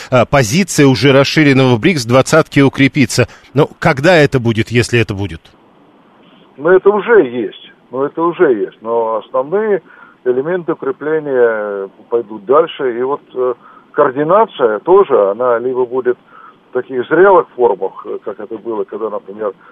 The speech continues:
Speaker 2: перед оон, когда были соцстраны, мы собирались, э, об-, все в деталях обсуждали наше поведение, а потом уже дошли дальше на генеральную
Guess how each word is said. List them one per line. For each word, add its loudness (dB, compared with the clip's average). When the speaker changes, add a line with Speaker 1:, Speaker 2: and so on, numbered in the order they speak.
Speaker 2:
перед -2
оон, 0
когда -4
были -10
соцстраны, -2
мы -14
собирались, -2
э, -6
об-, -4
все 4
в -20
деталях 0
обсуждали -2
наше -10
поведение, -2
а -2
потом -8
уже -10
дошли -10
дальше -10
на -4
генеральную -4